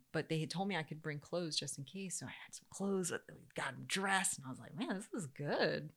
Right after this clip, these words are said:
And I could feel him starting to kind of see himself differently. And, um, like, he looked a little bit more pepped up, you know? And, um, and so the surgeon comes in,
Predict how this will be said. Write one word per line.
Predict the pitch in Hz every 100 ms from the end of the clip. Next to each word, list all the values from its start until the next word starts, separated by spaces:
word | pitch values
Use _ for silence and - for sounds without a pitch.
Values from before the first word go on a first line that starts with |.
| - - - - _
And | 165
I | 160
could | 160 143
feel | - 196 180
him | 151 214 220
starting | - - 156 - 156
to | 147 147 - _ _ _ _ -
kind | 165 151
of | 151 - _ -
see | - 202
himself | 180 175 - 220 247 160 - - - - - _ - - -
differently. | 151 160 156 - 113 98 - - - - -
And, | - 160 160 156
um, | 143 143 143 -
like, | 165
he | 208
looked | 185 185 196
a |
little | 185 190 185
bit | 190 185 -
more | 180 180 - _ _ _ _
pepped | - - -
up, | 240 - -
you | 180 165
know? | 156 170 208 -
And, | 147 156 156 160
um, | 160 156 156 151 - _ _
and | - 156
so | - 160
the | 151
surgeon | - 156 156 156 147 -
comes | 160 151
in, | 156 151